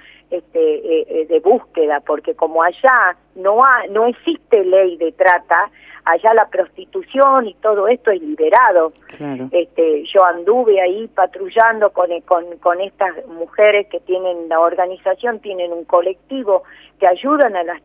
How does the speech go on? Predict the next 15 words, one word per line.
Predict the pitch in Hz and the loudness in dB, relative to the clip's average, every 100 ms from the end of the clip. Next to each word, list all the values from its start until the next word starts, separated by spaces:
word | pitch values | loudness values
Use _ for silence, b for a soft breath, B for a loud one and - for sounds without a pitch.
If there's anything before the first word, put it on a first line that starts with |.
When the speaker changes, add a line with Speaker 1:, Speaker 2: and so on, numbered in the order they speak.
| _ | _
Speaker 1:
a | 185 | -2
las | 170 - | -2 -4
chicas | 208 220 202 | -6 -4 -4
que | 165 | -6
están, | - 185 180 - | -4 0 0 0
son | 196 190 | -2 -2
traficadas | 190 - 196 - 220 226 208 | -10 -10 -6 0 2 2 0
y | 170 | -4
que | 180 | -4
las | 165 165 | -4 -2
llevan | 190 180 165 | 0 0 -2
a | |
prostituirla. | - 175 175 - - 220 262 185 175 170 b b b b _ _ 214 | -4 -4 -4 -8 -16 -10 -6 -6 -6 -8 b b b b _ _ 0
Yo | 208 - | 0 0
fui | 220 254 254 196 | -2 -2 -2 -6